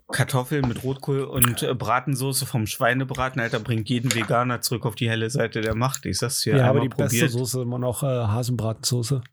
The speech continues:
Speaker 1: Ja, Hasenbraten, alter Hase, Alter. Die sind ja super süß, aber die sind halt auch echt
Speaker 2: <laughs>
Speaker 1: lecker.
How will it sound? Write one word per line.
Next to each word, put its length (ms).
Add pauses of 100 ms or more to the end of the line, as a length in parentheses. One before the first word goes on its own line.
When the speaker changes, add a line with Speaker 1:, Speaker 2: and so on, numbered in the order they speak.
(1200)
Speaker 1:
Ja, 280
Hasenbraten, 640
alter 360
Hase, 380
Alter. 300 (300)
Die 60
sind 200
ja 140
super 600
süß, 380
aber 140
die 80
sind 240
halt 300
auch 340
echt 140
Speaker 2:
<laughs> 0
Speaker 1:
lecker. 240